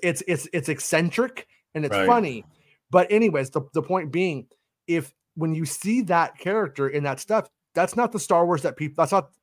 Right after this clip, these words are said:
Speaker 1: where people wanna go to the galaxy far, far away to be with. And so if that had been, like, a Mon Cal, like a, a, an Admiral Akbar kind of, kind of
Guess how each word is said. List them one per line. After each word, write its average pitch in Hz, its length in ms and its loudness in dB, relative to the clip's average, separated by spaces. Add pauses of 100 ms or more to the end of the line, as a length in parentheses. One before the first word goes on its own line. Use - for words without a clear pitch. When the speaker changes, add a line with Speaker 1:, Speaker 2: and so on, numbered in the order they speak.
(200)
Speaker 1:
where 151 200 2
people 165 260 -4
wanna 151 180 0
go 156 220 2
to 151 100 -6
the 139 60 -6
galaxy 139 300 0
far, 135 220 2
far 135 120 0
away 135 180 0
to 127 80 -8
be 127 140 -6
with. 117 180 -12 (380)
And 170 300 0 (320)
so 196 340 4
if 160 200 0
that 175 200 6
had 165 240 2
been, 170 180 0
like, 143 240 -2
a 127 80 -4
Mon 131 400 -2
Cal, 131 460 -4 (680)
like 143 180 -2
a, 123 300 0
a, 131 80 -4
an 139 180 -4
Admiral 160 340 0
Akbar 147 520 -2
kind 131 320 -10
of, 113 220 -14
kind 135 220 -8
of 113 120 -12